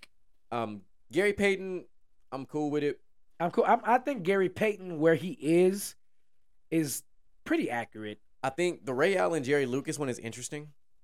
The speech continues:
Speaker 1: I think you could argue for both as far as where they're, where they're positioned.
Speaker 2: Hell, I think Ray Allen and Jerry Lucas should be ranked over Bob McAdoo.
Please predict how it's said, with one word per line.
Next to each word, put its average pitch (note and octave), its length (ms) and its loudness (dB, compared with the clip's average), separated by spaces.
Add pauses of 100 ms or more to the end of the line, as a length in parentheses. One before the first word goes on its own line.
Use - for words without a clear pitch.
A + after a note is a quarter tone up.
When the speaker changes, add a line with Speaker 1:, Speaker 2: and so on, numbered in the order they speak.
(1080)
Speaker 1:
I B2+ 100 0
think D3 220 0
you C#3+ 80 -4
could C3+ 80 -2
argue C3 280 0
for A#2+ 140 -6
both G#2+ 320 -2 (1080)
as A#2+ 120 -4
far A#2+ 220 4
as A2 120 0
where A2 160 0
they're, G#2 240 -4
where A2+ 160 0
they're A2 100 0
positioned. A2 600 -8
Speaker 2:
Hell, D3+ 200 0
I D#3 100 2
think E3 220 -4
Ray C3+ 220 0
Allen C3+ 300 0
and B2 200 -6
Jerry A#2+ 220 -4
Lucas A#2+ 240 -4
should B2 140 -10
be A#2+ 100 -6 (140)
ranked A#2+ 280 -8
over A2+ 140 -6
Bob A2+ 280 -4
McAdoo. A#2 400 -8